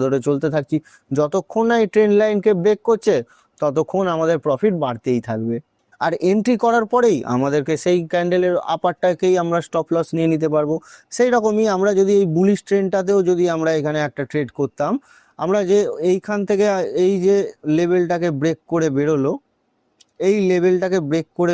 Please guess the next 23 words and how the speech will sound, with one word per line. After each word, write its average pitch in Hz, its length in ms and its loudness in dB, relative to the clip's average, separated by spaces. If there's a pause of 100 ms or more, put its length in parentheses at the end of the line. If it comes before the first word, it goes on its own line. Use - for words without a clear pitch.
বেরোনোর 160 460 0
সময়তেই 156 440 -2
আমাদের 165 240 0 (140)
এন্ট্রি 175 320 -2
হয়ে 180 220 2
যাওয়া 175 160 2 (100)
উচিত। 170 200 -2 (420)
এবার 185 120 2 (140)
এন্ট্রি 208 300 2
হওয়ার 214 260 0
পর 208 80 0 (120)
আমাদের 185 320 0
স্টপ 175 260 -2
লস 190 220 2
কি 196 80 0 (100)
থাকবে? 127 240 0 (160)
যখন 120 260 -2 (100)
আমরা 175 140 0 (140)
এন্ট্রি 170 240 2 (100)
করলাম 185 260 4 (460)
সেই 180 180 2 (100)
লেভেলটাই 175 420 4 (180)
already 160 340 2